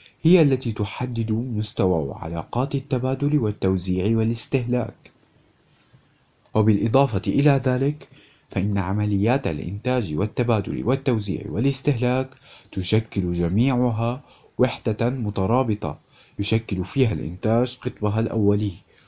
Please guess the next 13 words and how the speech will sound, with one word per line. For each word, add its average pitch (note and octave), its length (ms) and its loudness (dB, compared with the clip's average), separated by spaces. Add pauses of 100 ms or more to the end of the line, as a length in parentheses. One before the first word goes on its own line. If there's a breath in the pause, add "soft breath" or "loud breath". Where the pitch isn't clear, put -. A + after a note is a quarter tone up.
(120)
والاستهلاك F#2 800 0 (160)
قطبها E2+ 360 -2
النهائي. G#2+ 640 0 (500 soft breath)
وبكلمة A#2+ 840 2
أخرى، D#2+ 400 -6 (380 loud breath)
وبما A#2 400 2
أن D3+ 140 2
الإنسان G2+ 840 0
ينتج A2+ 320 -2
من F#2 220 -4
أجل A#2 300 2
أن D3 260 2
يستهلك، D3 720 0